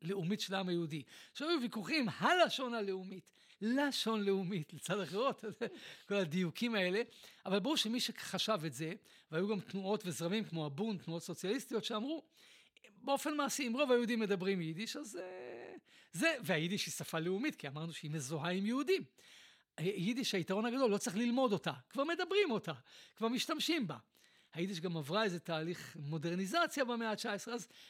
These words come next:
יש לנו שפה. החיסרון הוא כמובן שזה בבת אחת מדיר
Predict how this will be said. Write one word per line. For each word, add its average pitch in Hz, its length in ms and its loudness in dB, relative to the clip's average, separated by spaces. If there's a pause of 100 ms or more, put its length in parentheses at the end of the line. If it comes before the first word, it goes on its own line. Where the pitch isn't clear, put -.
(100)
יש 269 240 2
לנו 226 160 0
שפה. 165 340 -4 (600)
החיסרון 240 580 -2
הוא 233 100 0
כמובן 175 520 -2 (400)
שזה 175 500 0
בבת 185 320 0
אחת 233 300 -4
מדיר 170 640 4